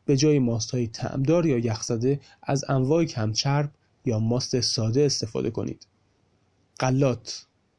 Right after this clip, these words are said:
غلات میان وعدهٔ مناسبی برای دویدن در مسافت‌های طولانی و کوتاه هستند. به همین دلیل است که ورزشکاران استقامتی قبل از دویدن غلات می‌خورند. غلات سبوسدار حاوی کربوهیدرات‌های پیچیده هستند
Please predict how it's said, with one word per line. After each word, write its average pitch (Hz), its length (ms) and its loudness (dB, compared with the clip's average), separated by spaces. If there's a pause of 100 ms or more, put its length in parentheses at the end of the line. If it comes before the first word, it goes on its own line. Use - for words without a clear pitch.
(160)
غلات 180 500 4
میان 131 260 2
وعدهٔ 113 300 2
مناسبی 113 600 0
برای 117 320 0
دویدن 113 500 0
در 123 180 0
مسافت‌های 117 720 -2
طولانی 127 500 0
و 135 120 2
کوتاه 113 520 -4
هستند. - 420 -8 (200)
به 160 120 4
همین 185 280 2
دلیل 117 300 0
است 107 200 -4
که 120 100 -2
ورزشکاران 117 720 -2
استقامتی 113 840 -2 (260)
قبل 165 260 4
از 123 180 4
دویدن 113 460 2
غلات 127 600 0
می‌خورند. 113 500 -8 (340)
غلات 160 440 4
سبوسدار 123 680 0 (140)
حاوی 123 360 2
کربوهیدرات‌های 113 880 0
پیچیده 131 480 0
هستند 156 500 0